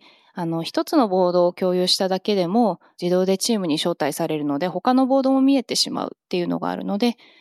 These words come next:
共有するときは気をつけていただければと思います。はい。では、二つ目のエスエヌエスでホットなワードです。アンカーからオーディオグラスが販売されます。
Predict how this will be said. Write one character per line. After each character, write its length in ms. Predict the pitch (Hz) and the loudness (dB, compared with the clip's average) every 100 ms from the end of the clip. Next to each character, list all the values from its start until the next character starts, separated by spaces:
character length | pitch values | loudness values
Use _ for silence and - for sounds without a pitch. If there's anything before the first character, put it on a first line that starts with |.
| _ - | _ -6
共 140 | 185 | -4
有 40 | 185 | -2
す 120 | 185 | -2
る 120 | 185 | -4
と 100 | - | -4
き 160 | - - | -10 -8
は 140 | - - | -8 -8
気 140 | 185 | -10
を 40 | |
つ 100 | - | -10
け 160 | - - | -12 -12
て 80 | - | -12
い 80 | - | -12
た 100 | - | -10
だ 120 | 214 | -10
け 120 | 196 | -6
れ 140 | 208 | -4
ば 120 | 214 196 | -4 -4
と 220 | - - | -6 -6
思 240 | 190 165 | -6 -8
い 160 | 156 156 | -8 -6
ま 160 | 170 208 | -4 -6
す。 240 | - - _ _ _ _ _ _ _ _ _ _ | -8 -20 _ _ _ _ _ _ _ _ _ _
は 120 | - 214 | -16 -16
い。 80 | _ _ - | _ _ -8
で 60 | |
は、 120 | 277 226 | -4 -4
二 260 | - 196 | -4 -6
つ 200 | - 208 | -4 -2
目 160 | 208 185 | 0 2
の 220 | 170 - _ | 0 -2 _
エ 100 | - | -10
ス 140 | - 180 | -4 -2
エ 100 | 175 | 0
ヌ 120 | 175 | -2
エ 80 | 170 | -2
ス 160 | - | -2
で 100 | 202 | -2
ホ 140 | 190 185 | 0 -4
ッ 60 | - | -4
ト 120 | 165 | -4
な 180 | 165 170 | -2 -2
ワ 160 | 170 | -4
ー 40 | 170 | -4
ド 120 | 170 | -2
で 160 | 214 | 0
す。 160 | 226 - - - | -2 -8 -20 -16
ア 140 | - 269 | -2 2
ン 80 | 294 | 4
カ 160 | 233 | 2
ー 60 | 196 | 2
か 120 | 185 | 2
ら 200 | 202 - | 2 2
オ 120 | 185 | 2
ー 20 | |
デ 80 | 190 | 4
ィ 80 | 190 | 4
オ 60 | 190 | 4
グ 100 | 196 | 2
ラ 100 | 170 | 0
ス 140 | 135 | -2
が 220 | 127 - - | -4 -4 -6
販 240 | 190 170 | -4 0
売 200 | 165 156 | 0 0
さ 160 | 160 160 | -2 0
れ 80 | |
ま 160 | 160 170 | 0 0
す。 160 | - | 0